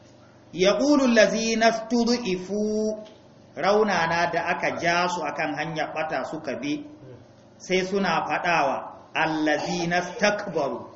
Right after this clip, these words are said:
suna gaya wa manyansu, waɗanda girman kai ya ɗebe su, har suka ayyana mazhabar kansu, aƙida ta kansu, suka jagoranci ƙananansu.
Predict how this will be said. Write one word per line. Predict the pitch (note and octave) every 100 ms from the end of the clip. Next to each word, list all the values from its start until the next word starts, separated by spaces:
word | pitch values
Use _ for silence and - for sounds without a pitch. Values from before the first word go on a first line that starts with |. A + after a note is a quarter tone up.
| - - - - -
suna | - F#3 F3+ E3
gaya | F3+ E3+ D#3
wa | E3+
manyansu, | G#3 G3 F3+ E3+ - A#2 - - - - - -
waɗanda | C#3+ D#3 D#3 D3+
girman | F3 F#3+ F#3 F#3+ F#3+
kai | G3+ F3
ya | F#3+
ɗebe | - F3+ D#3 F3+ F#3+
su, | F#3 D3+ - - - - -
har | F3 F#3+
suka | G3 F#3+ F3+ F3
ayyana | G3 G#3+ G#3+ F#3+ E3+ E3+
mazhabar | A3 A3 G#3+ A3 G3+ D#3+ -
kansu, | B3 A3+ - C#3+ - - - - -
aƙida | D#3+ D#3+ G#3+ A3 G3+ F3 D#3
ta | G#3+
kansu, | - B3+ A#3 - D#3+ - -
suka | - - F#3 D#3+ D#3
jagoranci | C#3+ C#3+ C3+ C#3+ C#3+ C#3+ C#3 - D#3
ƙananansu. | D#3 D#3+ D#3 D#3 C3+ -